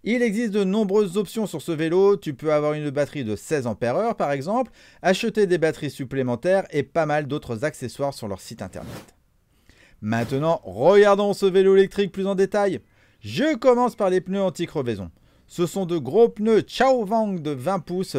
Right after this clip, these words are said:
par quatre. Ils sont montés sur une jante à bâton et non à rayon. Ici, tu as une fourche avant hydraulique Engwe avec des manettes de réglage de dureté. Tu as un débattement de soixante millimètres environ.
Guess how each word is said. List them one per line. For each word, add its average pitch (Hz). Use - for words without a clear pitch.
par 117
quatre. -
Ils 196
sont 262
montés 254
sur 180
une 170
jante 185
à 117
bâton 175
et 147
non 170
à 135
rayon. 104
Ici, 214
tu 175
as 151
une 143
fourche -
avant 139
hydraulique 120
Engwe 208
avec 147
des 123
manettes 151
de 110
réglage 127
de 107
dureté. 98
Tu 240
as 233
un 233
débattement 220
de 170
soixante 202
millimètres 165
environ. 98